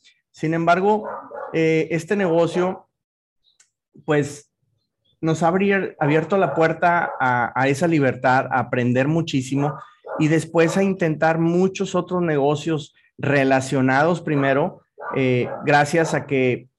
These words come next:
finalmente yo quería ser comprador, pues me volví comprador de mi propia empresa y empecé a desarrollar proveedores internacionales después de los nacionales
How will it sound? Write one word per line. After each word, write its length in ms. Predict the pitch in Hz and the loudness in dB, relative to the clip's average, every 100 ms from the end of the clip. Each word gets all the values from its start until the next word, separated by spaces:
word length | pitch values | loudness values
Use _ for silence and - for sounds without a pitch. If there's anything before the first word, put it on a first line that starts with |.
| _ _ _ _ | _ _ _ _
finalmente 460 | 120 120 143 143 | -4 0 0 2
yo 140 | 135 135 | 0 2
quería 160 | 139 | 0
ser 160 | 131 127 | 0 -2
comprador, 580 | 143 135 156 147 143 147 | -4 0 2 2 0 0
pues 140 | 131 | 0
me 80 | 127 | 2
volví 300 | 120 117 127 | 2 0 -2
comprador 480 | 147 147 135 131 143 | -4 -2 0 2 0
de 60 | |
mi 140 | 147 131 | 0 0
propia 260 | 135 135 | 0 0
empresa 540 | 131 135 170 170 - - _ _ - - - | -2 0 -2 -2 -6 -10 _ _ -14 -8 -2
y 60 | |
empecé 300 | 127 127 127 | -2 -2 2
a 40 | 143 | 2
desarrollar 440 | 143 143 131 131 | 2 2 2 0
proveedores 600 | 139 135 127 131 139 139 151 | 2 2 4 4 2 -2 -2
internacionales 1120 | 131 127 123 123 123 120 123 127 160 160 _ _ _ _ | 0 0 -2 -2 -2 -2 0 0 -2 -6 _ _ _ _
después 440 | 110 113 - 127 | -6 -6 0 0
de 80 | 139 | 2
los 140 | 147 131 | 2 2
nacionales 600 | 127 127 123 123 131 | 0 0 0 0 -2